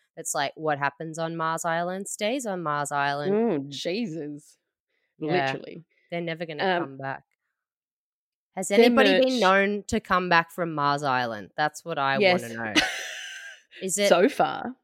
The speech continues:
Speaker 1: like, l-, the T V show Lost or something? Which I can't remember what happened in that show, but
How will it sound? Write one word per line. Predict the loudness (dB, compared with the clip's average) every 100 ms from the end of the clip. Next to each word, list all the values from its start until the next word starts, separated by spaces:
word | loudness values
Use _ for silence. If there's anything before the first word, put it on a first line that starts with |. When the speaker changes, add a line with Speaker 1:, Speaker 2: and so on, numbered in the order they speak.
| -2
Speaker 1:
like, | 0 0 _ _ -14
l-, | -14 -12 -4
the | -2 -2 _ -4
T | -2 0
V | -2
show | -2 -2 -2
Lost | 2 2 2 -4 -8
or | -6
something? | 0 0 0 -6 -6 -10
Which | -8 -4
I | -4
can't | -2 -4 -2
remember | -6 -4 -4 -6 -6 _ _ _ _
what | -6 -2
happened | -2 -2 -8
in | -8
that | -8 -6
show, | -2 -2 -2
but | -2 -2